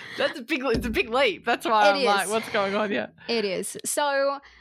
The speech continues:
Speaker 2: I mean, let's be honest. I think what I'm doing today was always in me,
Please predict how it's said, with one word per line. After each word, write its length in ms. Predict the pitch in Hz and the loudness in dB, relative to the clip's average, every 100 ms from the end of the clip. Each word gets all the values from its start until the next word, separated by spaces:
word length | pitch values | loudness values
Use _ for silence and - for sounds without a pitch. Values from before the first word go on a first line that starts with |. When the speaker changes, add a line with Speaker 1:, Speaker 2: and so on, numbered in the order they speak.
| - - - | -20 -20 -6
Speaker 2:
I 60 | 311 | -2
mean, 140 | 320 - | -2 0
let's 240 | 294 - | 0 0
be 100 | 240 | -4
honest. 200 | 185 170 - | -6 -6 -6
I 100 | 240 | -2
think 400 | 285 262 - - _ | -2 -2 -6 -14 _
what 200 | - 254 | -4 -2
I'm 120 | 302 | 0
doing 240 | 254 233 226 | 0 0 0
today 540 | 233 202 180 208 262 | -2 -2 -2 -2 -4
was 160 | 233 220 | -4 -2
always 320 | 214 214 208 | 0 0 0
in 160 | 196 185 | -2 -2
me, 320 | 190 247 277 | 0 -2 -4